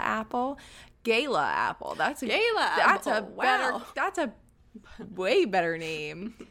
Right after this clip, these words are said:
Speaker 1: <laughs> Damn, I should be the one naming these colors, honestly. Uh, <laughs> I'm a gala apple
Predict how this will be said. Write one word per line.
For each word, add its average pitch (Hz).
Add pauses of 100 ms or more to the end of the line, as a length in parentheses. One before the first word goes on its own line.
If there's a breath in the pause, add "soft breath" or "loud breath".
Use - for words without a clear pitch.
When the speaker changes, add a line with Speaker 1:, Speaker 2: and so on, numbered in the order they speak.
Speaker 1:
<laughs> -
Damn, 330
I 302
should -
be 302
the 269
one 226
naming 214
these -
colors, -
honestly. - (1120 soft breath)
Uh, 330 (760 loud breath)
<laughs> -
I'm 320
a 330
gala 262
apple 185